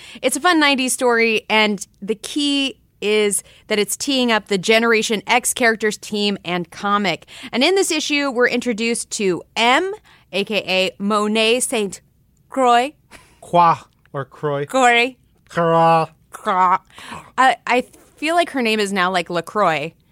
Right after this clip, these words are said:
Speaker 2: Yeah.
Speaker 1: Right?
Speaker 2: Sure.
Speaker 1: She's the only mutant not sponsored by the beverage of the same name. Um, but actually, <laughs> it's not really M. Uh, here's where it gets really wonderful and weird.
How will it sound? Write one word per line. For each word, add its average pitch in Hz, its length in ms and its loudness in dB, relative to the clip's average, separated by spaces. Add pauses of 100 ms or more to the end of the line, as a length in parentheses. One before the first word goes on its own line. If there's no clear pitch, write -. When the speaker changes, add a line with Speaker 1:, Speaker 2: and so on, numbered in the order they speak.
(240)
Speaker 2:
Yeah. 165 200 -8 (200)
Speaker 1:
Right? 185 440 -2
Speaker 2:
Sure. 190 320 -4
Speaker 1:
She's 196 220 -12
the 226 200 0
only 240 340 -2
mutant 208 440 -4 (120)
not 190 300 -2
sponsored 185 540 -4
by 180 200 2
the 175 100 -6
beverage 175 360 -2
of 175 120 -4
the 185 60 -6
same 165 320 -4
name. 156 300 -8 (640)
Um, 233 260 2
but 262 140 2
actually, 392 320 2
<laughs> 311 100 0
it's 320 280 2
not 359 240 4
really 277 360 2
M. 226 360 0 (400)
Uh, 226 240 2
here's 311 480 2
where 233 260 4
it 214 60 0
gets 220 240 0
really 320 340 0
wonderful 262 400 0
and 233 80 -2
weird. 214 280 2